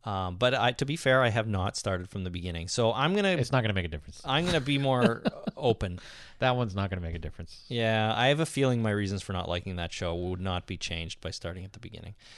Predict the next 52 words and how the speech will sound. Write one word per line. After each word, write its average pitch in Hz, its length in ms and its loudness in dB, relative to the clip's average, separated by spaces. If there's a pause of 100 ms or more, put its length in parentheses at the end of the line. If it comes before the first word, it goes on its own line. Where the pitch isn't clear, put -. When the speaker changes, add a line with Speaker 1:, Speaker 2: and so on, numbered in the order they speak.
(460)
Speaker 1:
Um, 82 480 -6 (120)
but 123 80 4
I 127 60 2
can't 170 280 4
say 147 180 4
that 117 160 4
about 104 220 4
It's 95 100 -4
Always 92 240 0
Sunny 87 220 -8
in 82 60 -10
Philadelphia, 85 480 -8
because 101 240 -2
I 120 100 4
don't 156 160 4
hate 139 220 2
the 117 60 0
characters. 85 600 -6
I 110 120 -6
just 101 200 -2
don't 107 320 0
get 87 220 -6
it. - 200 -18 (220)
Speaker 2:
Right. - 140 -10 (440)
Speaker 1:
Sort - 260 -6
of, - 180 -14
right? - 240 -2 (540)
Big 127 140 -2
Bang 120 180 2
Theory, 95 280 0
I 82 80 -8
hate - 240 -10
the - 60 -12
characters. - 500 -6 (360)
<laughs> - 140 2
And 131 200 6
I 113 60 6
know 123 260 6
that 104 200 2
from 107 160 -6
one 95 140 -2
episode. - 640 -6
Speaker 2:
Right. 92 100 -4 (420)
Speaker 1:
All 139 80 8
right. 104 180 6
Anyways, 127 360 4
thank 151 240 2
you, 135 180 2
Matt, 101 340 0 (100)
for 98 200 -2
doing 131 320 4
that. 117 280 2